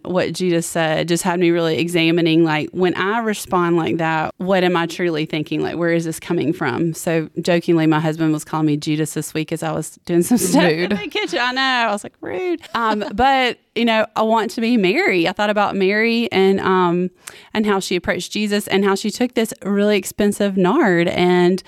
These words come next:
Speaker 1: poured it on his feet and anointed him. And, um, I thought about, like, my children, and I would give anything. I think the, the valuation was, like, thirty thousand dollars or something is how much this was,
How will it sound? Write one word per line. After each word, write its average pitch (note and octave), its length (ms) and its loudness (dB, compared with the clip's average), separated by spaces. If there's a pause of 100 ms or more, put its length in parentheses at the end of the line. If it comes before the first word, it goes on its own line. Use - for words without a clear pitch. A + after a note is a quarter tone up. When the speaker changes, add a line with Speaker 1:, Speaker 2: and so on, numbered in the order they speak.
(360)
Speaker 1:
poured F#3+ 180 0
it G#3+ 100 2
on A3+ 120 4
his A#3 120 2
feet C4 200 2
and G#3+ 80 2
anointed G#3+ 400 2
him. F#3 320 2
And, F#3 320 2
um, F3 520 -2 (360)
I G3+ 60 -6
thought G#3 340 -2 (380)
about, F#3+ 280 0
like, F3+ 220 -4
my F#3+ 140 0
children, E3+ 720 0
and F3+ 560 -2 (540)
I G3 80 0
would B3 140 2
give A#3+ 240 -4 (300)
anything. A#3+ 440 0
I F#3 80 2
think G3+ 300 -2
the, F3+ 400 0
the F#3 80 -6
valuation F#3 540 0
was, E3+ 100 0
like, E3 200 -4
thirty E3+ 240 2
thousand D#3+ 360 0
dollars D#3+ 320 0
or D#3+ 40 -2
something E3 280 -2
is D3+ 80 -2
how - 120 -6
much - 180 -6
this E3 160 -8
was, E3 360 -8